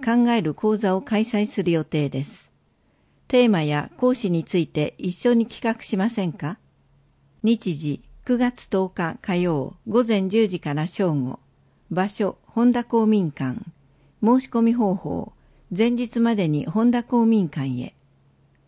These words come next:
以上、本田公民館。問い合わせ、電話、零四二三二一の零零八五。秋の利用者懇談会。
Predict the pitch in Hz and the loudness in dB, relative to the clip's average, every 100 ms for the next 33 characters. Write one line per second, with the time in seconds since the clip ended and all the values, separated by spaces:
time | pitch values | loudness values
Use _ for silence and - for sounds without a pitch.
0 | _ _ _ _ _ 240 240 208 160 139 | _ _ _ _ _ 0 2 4 2 0
1 | - - - 240 247 247 - 226 220 214 | -6 -8 0 2 4 2 0 2 4 2
2 | 160 - 135 - 185 - _ 226 226 202 | 0 -4 -6 -6 -10 -16 _ 2 2 2
3 | 175 208 - 165 - _ _ 165 185 185 | 0 -2 -4 -8 -10 _ _ -2 0 0
4 | 156 151 - _ - 180 240 254 254 214 | -2 -6 -10 _ -6 0 2 4 2 2
5 | 147 160 - _ _ - 240 247 247 233 | 0 -2 -4 _ _ -4 2 4 6 4
6 | 160 143 - 156 143 - _ - 214 247 | 2 -2 -4 -2 -2 -4 _ 0 2 2
7 | 240 240 165 156 147 165 147 139 - - | 2 2 0 -4 -6 -6 -4 -4 -6 -12
8 | _ _ _ _ _ _ _ _ _ _ | _ _ _ _ _ _ _ _ _ _
9 | _ _ _ _ _ _ _ _ _ _ | _ _ _ _ _ _ _ _ _ _
10 | _ 67 _ _ _ _ _ _ _ _ | _ _ _ _ _ _ _ _ _ _
11 | - 254 - 175 160 - 180 233 269 - | -4 -2 0 0 0 0 2 2 2 -2
12 | 233 226 220 202 185 147 135 - | -2 2 2 2 -2 -4 -8 -10